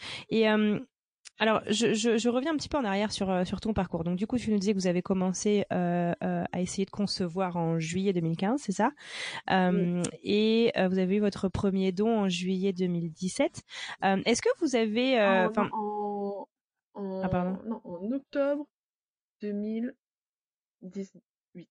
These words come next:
Speaker 1: Ah oui, c'est ça, mais vous avez commencé à consulter en juillet deux mille dix-sept, c'est pas ça ?
Speaker 2: Oui.
Speaker 1: Je sais que c'est,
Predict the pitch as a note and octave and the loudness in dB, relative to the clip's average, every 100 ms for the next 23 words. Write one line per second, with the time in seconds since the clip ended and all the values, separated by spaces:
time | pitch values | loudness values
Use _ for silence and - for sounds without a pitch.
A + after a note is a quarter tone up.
0 | _ _ _ _ _ _ _ _ A3+ B3 | _ _ _ _ _ _ _ _ 2 2
1 | B3 A3 G3+ G3 G3+ F#3+ G#3+ G#3 A#3 G#3+ | 2 0 0 0 0 0 0 2 0 0
2 | G3 G#3+ A#3+ A3 G3+ G3 F#3+ F3+ F#3 F3+ | -2 -2 0 0 0 0 -2 -4 -6 -8
3 | - G#3 B3 _ _ _ _ _ - A3 | -4 -6 -6 _ _ _ _ _ -10 -8
4 | - _ _ - A#3+ - A4 E4 - - | -8 _ _ -2 0 2 2 2 0 -8